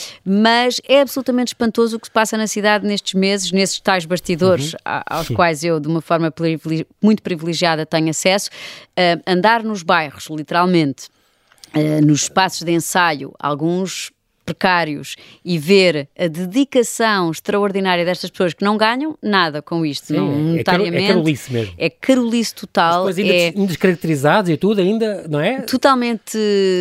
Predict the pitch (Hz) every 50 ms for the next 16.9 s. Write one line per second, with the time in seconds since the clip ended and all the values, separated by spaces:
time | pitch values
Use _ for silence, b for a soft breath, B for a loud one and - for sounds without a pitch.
0 | 180 165 143 151 190 185 190 196 196 185 156 190 208 196 180 196 196 180 175 196
1 | 220 - - 196 160 165 202 196 196 196 196 190 190 196 185 180 180 202 202 185
2 | 165 220 202 190 214 208 - - - - B 302 B B 240 B - 180 196 208
3 | 190 233 233 196 170 208 196 185 - - 196 185 185 185 185 - 156 151 175 165
4 | 156 - - - - 160 - - 240 269 285 - 294 254 220 196 190 185 180 170
5 | 180 185 175 - - 208 220 - - 170 151 - 147 131 143 170 175 180 - -
6 | - - - 127 107 95 - 180 170 - - - 180 175 185 185 - - - -
7 | 196 170 170 160 - - - _ 135 151 151 - - 160 156 160 175 180 - -
8 | - - 180 151 156 170 170 170 165 151 127 123 123 147 160 160 151 147 143 -
9 | - - - - - - - 170 170 165 165 170 170 170 - 190 202 180 120 156
10 | 208 208 - 226 226 247 277 269 - 269 269 240 - 254 233 - 240 233 240 226
11 | - - 226 - - 233 220 220 196 226 220 220 214 214 208 - 214 214 202 202
12 | 220 - - 220 185 165 156 151 151 - - 151 147 165 147 - - 180 190 196
13 | 196 190 185 180 165 180 165 160 180 165 170 - - - 190 190 - - - 190
14 | 185 185 175 - 180 180 - - - 160 143 139 151 147 - _ - 220 226 247
15 | 247 - - - 202 - 208 - - 208 190 190 190 196 208 190 - 208 196 180
16 | 175 - 196 180 - - 202 175 185 180 - - - 190 190 202 202